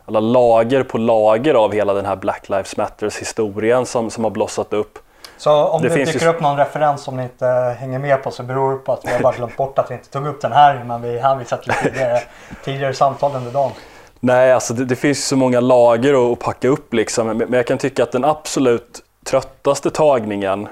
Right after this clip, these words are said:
Speaker 1: i-, inte för att jag tycker att det är helt ointressant, men, men det är just folk som bara, "Men det är jättebra att man protesterar mot rasism." Bara, "Men, men det går ju inte för smittspridningen."
Speaker 2: Mm.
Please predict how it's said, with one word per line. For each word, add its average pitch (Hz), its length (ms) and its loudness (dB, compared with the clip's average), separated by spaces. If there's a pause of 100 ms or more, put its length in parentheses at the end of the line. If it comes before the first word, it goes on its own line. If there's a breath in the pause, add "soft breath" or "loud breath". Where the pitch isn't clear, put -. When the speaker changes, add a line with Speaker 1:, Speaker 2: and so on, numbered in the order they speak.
(120)
Speaker 1:
i-, 85 420 -8
inte 123 140 -12
för 156 80 -2
att - 60 -4
jag 147 100 -2
tycker 123 240 0
att 113 80 -2
det 120 80 2
är - 100 -4
helt 143 280 2
ointressant, 117 720 0
men, 107 140 -2
men 120 120 0
det 131 100 4
är 139 80 6
just 120 300 0
folk 104 320 -2
som 113 160 -4
bara, 107 100 -4
"Men 135 140 -2
det 160 60 -4
är 156 140 -4
jättebra 214 640 0
att 226 160 -4
man 190 120 -2
protesterar 175 680 0
mot 156 220 -2
rasism." 143 640 -2
Bara, 120 160 4
"Men, 120 160 -2 (180 loud breath)
men 117 120 -4
det 127 80 2
går 135 240 4
ju 233 40 4
inte - 160 -6
för - 120 -2
smittspridningen." 131 1080 -2 (400)
Speaker 2:
Mm. 143 160 -10